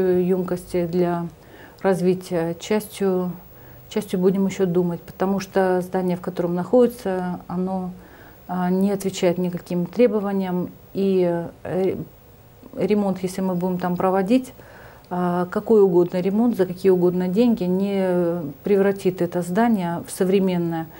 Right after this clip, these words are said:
медицинское учреждение, в, построенное в соответствии со всеми снипами,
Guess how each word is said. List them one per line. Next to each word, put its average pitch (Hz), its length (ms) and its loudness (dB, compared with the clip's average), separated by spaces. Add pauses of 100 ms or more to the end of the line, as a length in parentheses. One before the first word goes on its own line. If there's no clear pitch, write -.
(320)
медицинское 185 520 0
учреждение, 175 1160 0 (100)
в, 180 360 -2 (480)
построенное 190 560 2
в 180 60 -4
соответствии 196 540 2
со 180 180 0
всеми 180 300 -2
снипами, 190 840 2